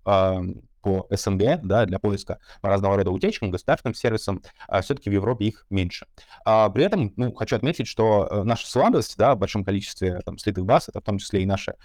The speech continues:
сила, потому что какие-то данные о, скажем, иностранных гражданах,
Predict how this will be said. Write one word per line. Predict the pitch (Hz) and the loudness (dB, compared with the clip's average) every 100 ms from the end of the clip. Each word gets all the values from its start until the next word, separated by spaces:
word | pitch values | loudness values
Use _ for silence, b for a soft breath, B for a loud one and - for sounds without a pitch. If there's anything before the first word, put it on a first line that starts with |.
| b | b
сила, | - 160 160 90 | -4 2 2 2
потому | 92 90 120 | -2 -4 -4
что | - | -4
какие-то | - - - | -10 -6 0
данные | 98 127 120 95 - | 2 2 2 -2 -4
о, | 101 92 - - | -2 -2 -4 -6
скажем, | 92 90 92 | -4 -2 -4
иностранных | 98 104 90 | -2 -2 -2
гражданах, | 95 117 95 92 | 0 0 -2 -8